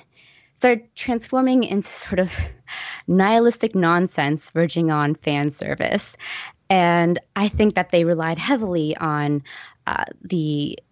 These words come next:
nudity and shock factor that comes with H B O series and kind of in turn use that as a placeholder for actual plot building and, um, earned storytelling. So I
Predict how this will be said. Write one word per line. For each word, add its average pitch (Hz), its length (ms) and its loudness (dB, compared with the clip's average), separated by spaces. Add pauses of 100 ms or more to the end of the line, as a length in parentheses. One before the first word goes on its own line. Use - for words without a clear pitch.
nudity 151 680 4
and 147 220 2
shock 180 340 0
factor 151 420 -6
that 143 140 -8
comes 160 220 -6
with 156 100 -6
H - 260 -12
B 156 200 2
O 139 280 0 (280)
series 160 640 2
and 151 280 -2 (420)
kind 175 220 0
of 160 160 0 (380)
in 190 160 0
turn 190 300 0
use 185 240 2
that 151 340 0
as 147 400 -2
a 165 120 -2
placeholder 165 720 0
for - 160 -12
actual - 420 -2
plot 151 360 -2
building 151 400 -2
and, 143 340 -2 (440)
um, - 380 -4 (100)
earned 160 300 4
storytelling. - 800 -4
So 160 500 2 (120)
I 170 520 0